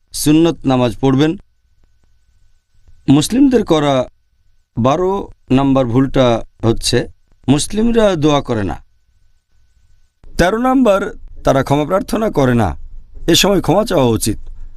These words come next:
চোদ্দ নম্বর, তারা কোরআন পড়ে না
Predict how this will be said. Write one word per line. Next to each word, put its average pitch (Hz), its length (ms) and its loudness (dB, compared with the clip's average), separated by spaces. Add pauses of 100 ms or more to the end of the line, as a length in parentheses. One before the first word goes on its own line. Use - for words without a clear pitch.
(880)
চোদ্দ 233 240 2
নম্বর, 247 380 2
তারা 170 280 -2
কোরআন 214 340 0
পড়ে 143 260 2
না 120 200 0